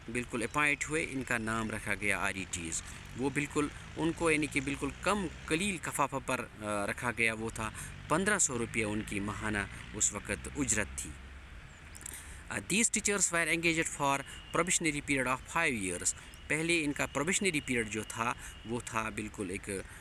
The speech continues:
probationary period जिसमें पाँच साल रखे गए, यानी कि पाँच साल सिर्फ पन्द्रह सौ त-, पर इनको, अ, बिल्कुल, अ, अपनी जो है ड्यूटी, अपने फ़र-, फ़राइज़ मन से भी निभाने पड़े।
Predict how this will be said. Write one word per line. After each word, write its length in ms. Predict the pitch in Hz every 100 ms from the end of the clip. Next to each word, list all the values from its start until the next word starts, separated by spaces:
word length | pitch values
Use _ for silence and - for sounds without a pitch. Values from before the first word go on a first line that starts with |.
| - -
probationary 800 | 92 92 92 127 147 - 139 131
period 340 | - 135 131 - - -
जिसमें 320 | 101 - 107 98 - -
पाँच 220 | 143 185 180
साल 220 | 139 107
रखे 260 | 104 -
गए, 120 | 95 95
यानी 180 | 110
कि 100 | 117
पाँच 400 | 117 - 165 196
साल 340 | - 131 123 123 - -
सिर्फ 180 | - 120 -
पन्द्रह 240 | 170 175
सौ 220 | 135 117 104
त-, 120 | 107 95 110 101 -
पर 220 | 110 104 -
इनको, 360 | 92 95 107 110 - - -
अ, 20 |
बिल्कुल, 460 | 90 95 - 101 90 - - -
अ, 320 | 92 95 92 - - - - -
अपनी 440 | 50 98 110 101
जो 160 | 90 98
है 180 | 104 104
ड्यूटी, 480 | 92 127 - 135 -
अपने 260 | - - 101
फ़र-, 380 | - 120 120 92
फ़राइज़ 420 | 117 110 107 101
मन 220 | 104 127
से 140 | 123 104
भी 140 | 101
निभाने 420 | 95 98 98 95
पड़े। 280 | 85 82